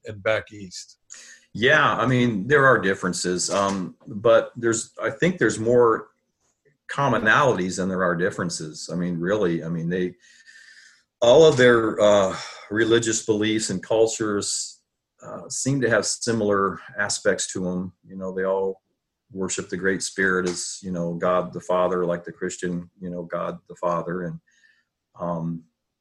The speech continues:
Speaker 2: but, uh, a lot of the traditions and a lot, and just the people in general, I mean, they're just, they're a wonderful people. I mean, as I dive into, you know, history and looking, looking through their culture and stuff, they're, they're a wonderful people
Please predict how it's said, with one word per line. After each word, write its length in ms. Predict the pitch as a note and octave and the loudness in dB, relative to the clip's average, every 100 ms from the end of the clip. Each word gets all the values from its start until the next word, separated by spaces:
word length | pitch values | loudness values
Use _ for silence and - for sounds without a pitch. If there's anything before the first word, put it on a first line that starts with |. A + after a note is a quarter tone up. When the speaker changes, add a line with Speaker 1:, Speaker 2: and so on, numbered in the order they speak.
| _ - - | _ -18 -4
Speaker 2:
but, 300 | A2 A#2+ - | 0 2 2
uh, 160 | A#2+ G#2+ | 2 4
a 60 | |
lot 220 | A2+ C3+ | 4 4
of 80 | F#3 | 4
the 100 | F3 | 2
traditions 720 | C3+ A2+ C3+ E3+ G#2 F#2+ G2+ G2+ | 0 0 0 0 -2 -2 -4 -4
and 120 | G2 | -4
a 40 | |
lot, 260 | F#2+ G#2+ A#2 | 0 0 0
and 120 | A#2+ | -2
just 440 | A#2+ D#3 - G#2+ G#2+ | -2 -4 -6 -8 -8
the 80 | |
people 420 | - - D#3 A#2+ A2 | -8 -8 -6 -4 -2
in 120 | F#2+ | -2
general, 520 | G#2+ A#2+ G#2+ D#2+ D#2 | 0 0 0 -4 -8
I 60 | G2+ | -10
mean, 200 | G2+ G2+ | -8 -4
they're 120 | G#2+ | -4
just, 380 | A2 C3 - _ _ A#2 A2+ A2+ - _ _ _ _ _ - | -4 -6 -8 _ _ -20 -18 -18 -20 _ _ _ _ _ 4
they're 140 | D3 | 6
a 100 | C#3+ | 6
wonderful 460 | D#3+ A3+ F#3+ - F2+ | 4 2 0 -2 -4
people. 440 | A2+ A2 E2 D#2+ | -4 -4 -6 -6
I 60 | F#2+ | -4
mean, 360 | G#2 G2 - - | -4 -6 -6 -2
as 200 | A#2 B2+ | 2 4
I 140 | A#2 A2 G2+ F#2+ | 2 0 -14 -6
dive 320 | - C3+ F3+ D3+ | 2 4 4 2
into, 800 | C#3 C3 B2+ - A#2+ A2+ A2 A2+ _ | 0 0 -2 -4 -2 -2 -6 -10 _
you 80 | A2+ | -6
know, 100 | A2 | -4
history 480 | B2 B2 A#2 - A2+ | -2 -2 -4 -2 -2
and 80 | G#2 | 0
looking, 360 | A2+ A2+ G#2 | -2 -4 -8
looking 260 | G#2+ - G2+ | -10 -10 -12
through 240 | - A2 | -6 -4
their 140 | G#2 F#2 | -2 -2
culture 460 | - A2 A2 G#2 | 0 -2 -2 -8
and 100 | G2 | -8
stuff, 240 | - G#2 G2 | -6 -4 -2
they're, 200 | A2 G#2+ | -2 -4
they're 160 | A2+ A2+ | 0 0
a 80 | G#2 | 0
wonderful 400 | A#2+ C3+ C3+ A#2 | -2 -4 -6 -8
people 540 | - G#2+ - F#2 F#2+ | -8 -8 -4 -6 -6